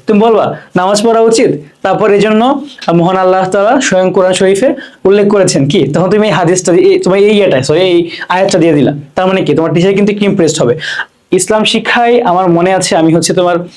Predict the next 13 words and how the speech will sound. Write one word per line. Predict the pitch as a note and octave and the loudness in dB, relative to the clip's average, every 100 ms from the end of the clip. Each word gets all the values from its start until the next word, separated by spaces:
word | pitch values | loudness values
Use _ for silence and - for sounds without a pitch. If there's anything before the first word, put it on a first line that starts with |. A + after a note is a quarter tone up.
| - _ _ - | -20 _ _ -4
এসএসসি | F#3 G3+ G3+ | -2 0 0
তে, | D#3+ D#3+ B3+ - - | 0 0 -4 -8 -4
আমার | D3 D3+ | 0 2
যতটুকু | D3+ D#3+ D3+ | 2 2 2
মনে | D3+ D#3 | 0 0
পড়ে, | D3+ D3 | 0 2
আমি | C#3+ D3+ | 2 0
হচ্ছে | D3 | 0
তোমার | F3 F3 | 0 0
সত্তরের | F3+ F3 G3+ G#3 | -2 0 0 2
মধ্যে | F#3 F3+ D#3+ E3 - - - - | 0 0 -2 -2 -4 -6 -10 -4
তোমার | D#3+ E3+ | -2 0
close | E3 A3 A3+ | -2 0 0